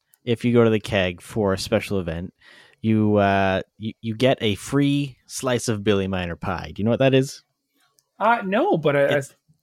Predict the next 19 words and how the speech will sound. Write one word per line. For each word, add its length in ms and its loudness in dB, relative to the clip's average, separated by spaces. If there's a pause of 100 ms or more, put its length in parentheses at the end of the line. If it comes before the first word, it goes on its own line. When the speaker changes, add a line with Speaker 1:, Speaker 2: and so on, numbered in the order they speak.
(120)
Speaker 2:
I'm 80 -4
gonna 140 -2
Google 280 -2
Speaker 1:
it's, 100 -12
Speaker 2:
it. 60 -20 (140)
Speaker 1:
it's 160 -2
not 200 4
actually 360 0
pie. 320 -2
It's 260 -4
like 160 -4
an 80 -6
ice 180 -6
cream 200 -4
cake, 320 -2
but 120 4
it's 140 0
so 320 0
good. 380 -8